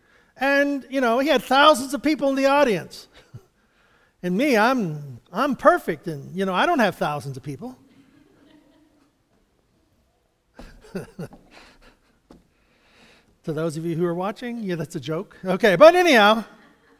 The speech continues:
I'm not perfect, but I do have thousands of people up here. You see, as a preacher, you never preach to the people who sit in your congregation. You preach to the one that's in your heart, in your mind.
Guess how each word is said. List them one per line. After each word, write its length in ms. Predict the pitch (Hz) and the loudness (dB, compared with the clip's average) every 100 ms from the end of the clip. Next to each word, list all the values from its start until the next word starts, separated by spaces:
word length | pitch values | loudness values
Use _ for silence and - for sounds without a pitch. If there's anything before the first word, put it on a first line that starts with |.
| _ _ _ - | _ _ _ -8
I'm 140 | 180 | -4
not 160 | 196 180 | -4 -4
perfect, 320 | 180 113 - _ _ _ _ - | -6 -6 -12 _ _ _ _ -4
but 80 | 202 | -2
I 100 | 175 | 0
do 140 | 175 | -2
have 140 | 156 | -6
thousands 500 | - 156 139 127 113 | -8 -10 -10 -14 -18
of 80 | - | -20
people 260 | 131 - _ _ - _ _ _ _ _ _ _ _ _ _ - - | -20 -20 _ _ -20 _ _ _ _ _ _ _ _ _ _ -20 -16
up 140 | 156 - | -14 -10
here. 240 | 139 104 _ _ _ _ - - | -12 -12 _ _ _ _ -20 -18
You 100 | - | -12
see, 240 | 196 240 240 | -8 -4 -2
as 160 | 196 | -2
a 60 | 185 | -4
preacher, 320 | - 254 - | -8 -8 -6
you 160 | 175 160 | -6 -4
never 240 | 190 240 | -4 -6
preach 300 | - 202 - | -8 -10 -10
to 40 | 151 | -12
the 80 | |
people 320 | 160 190 180 160 | -12 -12 -8 -8
who 80 | |
sit 240 | 147 - 160 | -8 -8 -8
in 100 | 147 | -8
your 100 | 131 | -10
congregation. 640 | 160 147 135 151 170 151 | -10 -10 -10 -8 -8 -10
You 60 | 135 | -14
preach 260 | - 185 | -10 -12
to 40 | 165 | -10
the 80 | 147 | -10
one 160 | 156 | -10
that's 160 | 151 151 | -10 -10
in 100 | 143 | -12
your 120 | 127 | -12
heart, 260 | 127 123 - _ _ _ _ _ _ _ _ _ _ _ _ _ _ _ _ _ _ _ | -14 -16 -20 _ _ _ _ _ _ _ _ _ _ _ _ _ _ _ _ _ _ _
in 100 | 175 | -10
your 80 | 196 | -10
mind. 220 | 226 247 | -10 -14